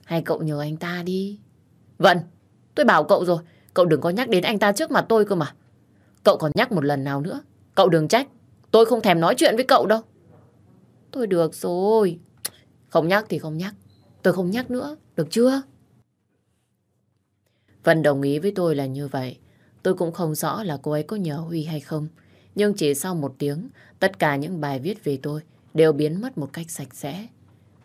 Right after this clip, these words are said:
Những page nào nhận đăng bài cũng bị đánh sập, khiến cho mọi người bàn tán xôn xao rất nhiều. Trong tổ của tôi, mọi người cũng tò mò. Nhưng bởi vì biết tính tôi không muốn chia sẻ cái gì,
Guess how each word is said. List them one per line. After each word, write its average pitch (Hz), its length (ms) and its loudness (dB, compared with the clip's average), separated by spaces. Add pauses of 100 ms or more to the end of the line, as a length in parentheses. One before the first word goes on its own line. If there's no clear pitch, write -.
(140)
Những 170 240 0
page 208 180 0
nào 139 240 -4
nhận 139 220 -6
đăng 151 220 -6
bài 135 240 -8
cũng 151 180 -12
bị 156 120 -8
đánh 147 260 -10
sập, 143 220 -8 (380)
khiến 190 200 0
cho 262 120 -4
mọi 196 220 -2
người 143 180 -4
bàn 135 240 -6
tán 151 260 -8
xôn 170 240 -6
xao 160 280 -8
rất 247 220 -10
nhiều. 135 260 -4 (760)
Trong 160 200 0
tổ 147 200 2
của 135 160 -6
tôi, 147 260 -4
mọi 147 220 -4
người 143 200 -6
cũng - 180 -14
tò 139 220 -8
mò. 127 360 -8 (440)
Nhưng 190 180 0
bởi 147 140 4
vì 139 140 -2
biết 208 220 -2
tính 196 240 -4
tôi 175 200 -2
không 160 200 -6
muốn 156 200 -6
chia 196 180 -6
sẻ 131 320 -8
cái 180 100 -10
gì, 131 280 -8